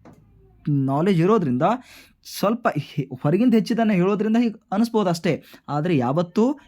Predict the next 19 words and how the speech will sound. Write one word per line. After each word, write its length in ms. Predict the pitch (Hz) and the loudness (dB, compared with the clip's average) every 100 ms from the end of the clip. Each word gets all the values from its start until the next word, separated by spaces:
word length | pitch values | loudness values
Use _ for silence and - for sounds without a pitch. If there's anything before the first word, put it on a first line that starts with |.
| _ | _
ಹೆಣ್ಣು 420 | 151 160 180 240 | -2 2 2 2
ಗಂಡಿಗಿಂತ 560 | 151 170 175 156 147 202 254 262 _ - | 2 2 2 2 0 0 -2 -6 _ -4
ಕಡಿಮೆ 340 | 143 151 175 | 0 0 0
ಬುದ್ಧಿಯವಳು 920 | 185 135 143 139 147 147 170 220 - - | -2 0 -2 2 2 2 0 -2 -4 -2
ಇಲ್ಲ, 520 | 147 131 127 151 - _ _ - | 0 2 2 0 -2 _ _ -10
ಇಬ್ರು 280 | 127 143 160 | -4 0 0
ಕೂಡ 240 | 160 160 | 0 -2
ಸರಿ 360 | 190 - 139 151 | -2 -2 -2 -2
ಸಮಾನರೇ, 680 | 143 135 143 147 160 165 _ _ _ _ - | 0 -2 0 2 2 0 _ _ _ _ -4
ಇದು 140 | 151 | 0
ಗೊತ್ತಿರಲಿ. 420 | 143 139 120 98 - - - - | 0 0 -2 -4 -10 -20 -20 -16
ಓಕೆನಾ? 580 | - 139 202 131 78 - _ _ _ - - - - - - - | -6 0 2 2 -2 -10 _ _ _ -20 -20 -20 -20 -20 -16 -4
So, 340 | 151 160 190 202 _ _ | -2 0 -2 -6 _ _
ಆಪ್ಷನ್ 300 | 131 127 160 | -8 -4 -2
ಯಾವ್ದಾಗತ್ರಿ 480 | 143 151 160 156 160 | 0 2 0 -2 -2
ಇಲ್ಲಿ? 440 | 160 202 170 92 - _ _ _ _ _ _ - | 0 2 0 -2 -10 _ _ _ _ _ _ -4
ಲಿಂಗ 300 | 131 139 143 | -2 0 0
ತಾರತಮ್ಯವನ್ನ 880 | 143 135 131 131 139 135 131 135 185 | 0 -2 -2 -2 -2 -2 0 0 -2
ತೋರಿಸುತ್ತೆ. 680 | 208 127 120 120 - 139 | -2 -2 -2 -4 -4 -4